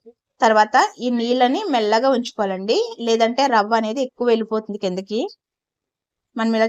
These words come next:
చేత్తో కడిగిన వెంటనే, వెంటనే వేసేసామంటే కనుక సగం రవ్వ అయితే కిందకి పోతుందండి.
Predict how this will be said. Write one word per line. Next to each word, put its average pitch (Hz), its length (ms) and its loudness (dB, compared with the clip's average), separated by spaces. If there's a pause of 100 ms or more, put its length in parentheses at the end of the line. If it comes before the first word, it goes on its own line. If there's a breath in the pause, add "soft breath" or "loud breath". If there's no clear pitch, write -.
చేత్తో 240 300 0
కడిగిన 220 360 2
వెంటనే, 226 360 -4
వెంటనే 220 380 -2
వేసేసామంటే 226 640 -2
కనుక 220 200 -2 (240)
సగం 233 320 2
రవ్వ 214 200 2
అయితే 240 200 -2
కిందకి 220 300 -4
పోతుందండి. 208 440 -6